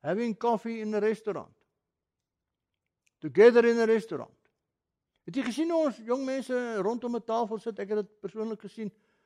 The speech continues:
Vier van hulle, hulle praat nie met mekaar nie. Hulle S M S mekaar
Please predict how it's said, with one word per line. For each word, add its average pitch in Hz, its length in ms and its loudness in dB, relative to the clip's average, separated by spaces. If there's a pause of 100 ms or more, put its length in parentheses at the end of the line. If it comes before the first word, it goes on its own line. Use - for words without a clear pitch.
(160)
Vier 226 220 -2
van 208 180 -2
hulle, 208 300 4 (140)
hulle 220 120 4
praat 311 300 4
nie 359 80 0
met 339 120 -2
mekaar 156 360 0
nie. 220 180 -10 (420)
Hulle 240 320 2
S - 80 -4
M 294 100 0
S 302 160 4
mekaar 240 420 -2